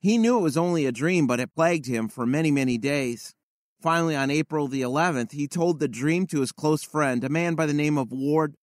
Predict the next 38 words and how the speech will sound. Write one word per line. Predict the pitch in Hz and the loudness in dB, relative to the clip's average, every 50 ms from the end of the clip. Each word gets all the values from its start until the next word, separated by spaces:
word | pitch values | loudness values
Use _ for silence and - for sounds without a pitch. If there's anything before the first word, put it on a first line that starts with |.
| _ _ - | _ _ -10
Lamon. | 117 131 139 143 139 131 123 113 107 98 101 101 _ _ _ _ _ _ _ _ _ _ _ _ | -6 -2 0 2 2 2 0 -2 -4 -6 -10 -14 _ _ _ _ _ _ _ _ _ _ _ _
And | - 170 | -2 0
he | 185 | 2
also | 208 233 220 - 160 | 2 0 0 -2 -4
told | 139 - 160 151 147 147 131 | -4 -2 -2 -2 -2 -2 -2
the | 143 | -2
dream | 127 120 151 170 160 139 123 | -2 0 0 2 2 0 0
to | - 147 135 | -2 -2 -2
his | 127 113 135 | -2 -4 -2
wife. | 135 151 147 143 135 135 135 - - _ _ _ _ _ _ _ _ _ _ _ _ - | -2 0 0 0 0 -2 -6 -12 -18 _ _ _ _ _ _ _ _ _ _ _ _ -4
Now, | 131 135 135 | -2 0 0
Lamon | 135 131 127 127 139 156 175 175 156 143 | 2 2 2 2 4 4 4 4 2 2
actually | 139 139 147 143 - - 156 143 | 0 0 -2 -4 -4 -4 -4 -2
wrote | 131 147 147 151 107 95 | 0 2 2 2 0 0
down | 147 143 156 151 143 135 127 | 2 2 2 2 2 0 -2
what | 127 135 117 | -2 -4 -6
the | - - | -6 -8
president | - 156 156 151 139 127 139 135 135 123 117 | -2 0 0 0 0 0 -2 -2 -2 -4 -6
had | 123 143 143 135 135 123 | -8 -6 -4 -4 -4 -4
said | - - 170 165 165 147 | -4 -2 2 2 2 2
and | 131 123 127 135 | 2 0 2 2
retold | 151 175 170 - - 170 165 175 170 147 113 | 2 2 0 -2 -2 0 2 2 2 0 0
it | 110 90 - _ | -4 -8 -8 _
in | - 139 | -4 0
his | 156 156 139 120 | 2 2 0 0
book, | 123 139 175 170 131 117 - _ _ _ _ _ _ - | 0 2 2 2 2 -2 -6 _ _ _ _ _ _ -4
Recollections | 135 180 196 - - 175 165 160 156 151 - - 120 107 104 123 | -2 -2 0 0 -2 -2 -2 -2 -2 -4 -6 -6 -6 -4 -4 -4
of | 123 110 | -4 -2
Abraham | 135 135 131 127 127 127 131 123 120 123 | -2 -2 -2 -2 -4 -2 -2 -2 0 0
Lincoln. | 127 135 147 139 - 117 107 104 104 - _ _ _ _ _ _ _ _ _ _ _ _ - | 0 0 0 -2 -2 -4 -6 -6 -8 -10 _ _ _ _ _ _ _ _ _ _ _ _ -12
According | 131 - - - 175 170 160 151 139 | -12 -8 -2 0 0 2 2 0 0
to | 156 143 | -2 -2
Lamon, | 143 139 135 135 131 135 143 160 170 165 | 0 0 2 2 2 2 2 2 0 0
this | 160 151 - | -2 -2 -4
is | 156 139 131 | -4 -6 -4
what | 139 160 196 - | -4 -4 -4 -4
President | - 147 151 143 127 123 139 127 127 101 | -4 -4 -2 -2 -2 -2 -4 -4 -4 -4
Lincoln | 104 147 160 147 - 117 104 101 98 | -2 -2 -2 -2 -2 -2 -2 -4 -4